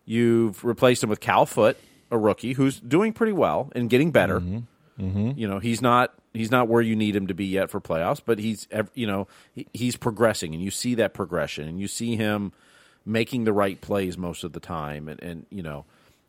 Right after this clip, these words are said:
Speaker 1: uh, he, I like his development so far. I thought it was a little shaky the first few games, you know, but you're making your debut and learning, but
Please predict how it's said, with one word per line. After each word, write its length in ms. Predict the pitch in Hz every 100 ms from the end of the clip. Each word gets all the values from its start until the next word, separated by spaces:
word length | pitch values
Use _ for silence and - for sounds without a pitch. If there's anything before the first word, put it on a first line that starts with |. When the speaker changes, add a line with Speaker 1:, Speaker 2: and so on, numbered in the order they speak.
| -
Speaker 1:
uh, 60 | - 107 -
he, 280 | 110 110 113 110 98
I 140 | 113
like 240 | 123 127 131
his 160 | 131
development 540 | 110 104 107 92 76 60
so 160 | 82
far. 200 | 73 71
I 80 | 87
thought 120 | 107
it 60 | 117
was 100 | 110
a 20 |
little 160 | 113 117
shaky 340 | - 113 117
the 120 | 113
first 240 | - 113 -
few 160 | 104
games, 480 | 90 85 78 101 - _ _ _ -
you 100 | 104
know, 120 | 90
but 140 | 113 104
you're 120 | 120
making 240 | 113 120
your 100 | 107 98
debut 400 | 101 87 95 92
and 80 |
learning, 280 | 85 78 90
but 180 | 87 92